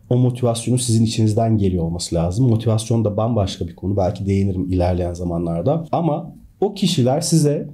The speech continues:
yeteneklerinizi zaten anlayacakları için ve kapasitenizi görecekleri için neyi doğruyu neyi yanlış yaptığını söylerler. Eğer ortada söylenmesi gereken de bir gerçek durum varsa açıkça söylerler.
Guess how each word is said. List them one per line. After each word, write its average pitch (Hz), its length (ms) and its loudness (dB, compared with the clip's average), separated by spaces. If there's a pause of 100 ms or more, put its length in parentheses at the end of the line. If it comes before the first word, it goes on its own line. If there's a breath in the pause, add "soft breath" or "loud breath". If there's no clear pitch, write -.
yeteneklerinizi 139 720 2
zaten 147 360 0
anlayacakları 117 800 0
için 98 320 0
ve 95 80 -2
kapasitenizi 113 600 0
görecekleri 113 560 0
için 101 260 0
neyi 135 200 4
doğruyu 127 340 2
neyi 117 180 2
yanlış 117 380 0
yaptığını 107 380 2
söylerler. 82 640 -6 (320 soft breath)
Eğer 127 160 2
ortada 135 420 0
söylenmesi 120 580 2
gereken 101 380 0
de 92 80 -2
bir 98 80 -8
gerçek 107 420 -2
durum 101 220 2
varsa 92 280 -2
açıkça - 320 -2
söylerler. 104 680 0